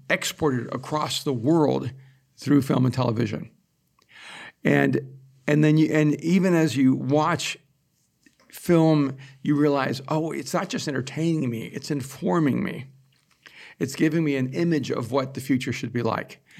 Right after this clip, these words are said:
And that has shifted dramatically because the moment the internet became a reality around nineteen ninety-nine, year two thousand, and then you have all these musicians and all these filmmakers and all,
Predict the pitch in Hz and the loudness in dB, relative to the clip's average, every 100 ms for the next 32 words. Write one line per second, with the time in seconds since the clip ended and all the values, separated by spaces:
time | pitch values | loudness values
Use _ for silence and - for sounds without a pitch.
0 | - - - - _ _ _ 151 143 143 | -20 -20 -20 -20 _ _ _ 0 2 2
1 | 139 - 123 151 143 143 147 - 202 202 | -2 -8 -2 -2 0 -2 -2 0 0 2
2 | 143 127 127 156 175 - 113 113 123 113 | 0 2 2 2 0 -2 -2 0 0 2
3 | 127 131 151 185 185 180 - - - _ | 0 4 6 8 6 2 -2 -14 -20 _
4 | _ _ _ _ _ _ _ _ _ _ | _ _ _ _ _ _ _ _ _ _
5 | 127 156 165 143 120 - - - 131 151 | 2 6 6 4 0 -4 -10 -2 0 2
6 | 147 131 131 143 139 127 120 127 131 127 | 2 2 2 2 2 0 0 2 2 2
7 | 127 131 123 117 120 127 117 117 113 127 | 2 2 2 4 2 2 2 2 2 0
8 | 113 131 117 135 139 120 110 113 - - | 2 2 2 2 0 2 0 -2 -10 -20
9 | - _ 139 139 135 127 135 - 139 135 | -20 _ -4 0 0 -2 -6 -2 0 2
10 | 131 131 - - _ _ - 151 135 135 | 0 -6 -12 -20 _ _ -4 0 2 2
11 | 135 143 139 143 131 127 123 131 135 131 | 0 0 0 0 0 0 0 -2 0 -2
12 | - 123 127 - 120 131 117 - 147 135 | -4 -6 -6 -4 -2 -2 -4 -4 -4 0
13 | 131 120 127 107 - 135 135 120 | 0 -2 -4 -6 -4 0 2 0